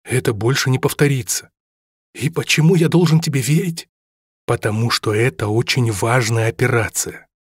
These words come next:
Гриффин подался вперед. «Она может все изменить, сместить чашу весов». «Тогда расскажи, расскажи обо всем. Ничего не получится, если ты вечно будешь держать меня в неведении».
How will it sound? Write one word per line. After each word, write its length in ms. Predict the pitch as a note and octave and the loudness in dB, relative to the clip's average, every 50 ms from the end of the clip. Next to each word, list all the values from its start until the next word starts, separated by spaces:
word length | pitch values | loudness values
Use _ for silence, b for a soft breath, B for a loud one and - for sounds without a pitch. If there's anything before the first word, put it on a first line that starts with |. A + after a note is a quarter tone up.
| _ _ | _ _
Гриффин 440 | B2+ A#2 A2+ A#2 A2 - - A#2 G#2+ | -4 -2 -2 -2 -4 -2 -4 -4 -2
подался 420 | - B2 A#2+ A#2 A2 G2 - - | -2 0 0 0 0 0 -2 -6
вперед. 520 | - - - B2 A2+ G#2+ F2+ - - - - _ _ _ _ _ _ _ _ _ _ _ _ _ _ | -8 -4 -2 -2 -2 -2 -4 -8 -12 -20 -20 _ _ _ _ _ _ _ _ _ _ _ _ _ _
«Она 260 | - A#2 A2 A2 A2 | -8 -6 -4 -2 -2
может 360 | A#2 A2+ A#2 A#2+ A#2 A#2+ - - | 0 0 0 0 0 -2 -2 -2
все 300 | - - - A2+ A2+ A#2 | -2 -2 0 0 0 0
изменить, 560 | A2 - - B2+ B2+ B2 A#2+ G2 - - B B B B B | 0 0 0 2 2 2 2 0 -4 -8 B B B B B
сместить 800 | - - - C3 A#2 B2+ C3+ B2+ - - - - D#3+ D#3+ E3 - | -2 0 0 2 2 2 2 0 0 -2 -2 0 0 0 2 0
чашу 400 | - - - C#3+ - - - D#3+ | 0 0 0 0 0 -2 -2 -2
весов». 680 | C#3 C3 C#3+ C3 - - - C3 G#2 - - - - _ _ _ _ _ _ _ _ _ _ _ _ _ _ _ - | -2 -2 -2 -2 -2 -2 -4 -4 -6 -8 -12 -16 -20 _ _ _ _ _ _ _ _ _ _ _ _ _ _ _ -2
«Тогда 380 | - A#2+ A2+ A#2+ - A#2+ C3+ C#3 | -2 -2 0 -2 -2 0 0 0
расскажи, 720 | D3 - - - - E3+ E3+ E3+ F3 G#3 G3 E3 E3 - _ _ _ _ _ _ _ - | 0 -2 -2 -2 0 2 2 2 2 0 -2 -4 -6 -10 _ _ _ _ _ _ _ -2
расскажи 580 | B2+ D3 D3+ - - - F#3 F3+ F3 G#3 A#3 | 0 0 0 0 0 0 0 0 2 2 2
обо 220 | G#3 D#3+ E3 D#3 D#3 | 2 2 0 0 -2
всем. 520 | D#3+ - - - G#3 F#3 D#3+ - - _ _ _ _ b b b b - | -2 -2 -2 0 0 0 -2 -4 -8 _ _ _ _ b b b b 2
Ничего 380 | E3+ D#3+ E3 - D#3+ D#3 G#3 G3 | 2 2 4 2 0 2 2 2
не 120 | F#3 F3 | 2 0
получится, 560 | E3 F3 F3 A3 B3+ B3 - - D#3+ - - | 0 0 2 2 2 2 2 0 -2 -2 -2
если 300 | C3 B2 D#3+ D#3+ - F3 | 0 0 0 0 0 -2
ты 140 | E3 - D#3 | -2 0 -2
вечно 500 | B2+ B2 D3 G3+ F#3+ E3 - - C3 B2 | 0 0 0 0 0 -2 -4 -4 -4 -2
будешь 320 | B2+ D#3+ D3+ C#3 C#3+ C3+ | 0 0 0 2 0 0
держать 560 | C3 B2+ D3 C3 A#2 A2+ C#3+ E3+ E3+ - - - | 0 0 0 0 0 0 0 0 -2 -2 -2 -2
меня 220 | C#3+ D3+ E3 D#3+ | 0 2 2 2
в 80 | - D3 | 4 4
неведении». 680 | D#3+ F#3+ - G#3+ F#3+ D#3 - - B2+ A#2 - - _ | 2 4 4 2 2 2 0 -2 -6 -10 -14 -20 _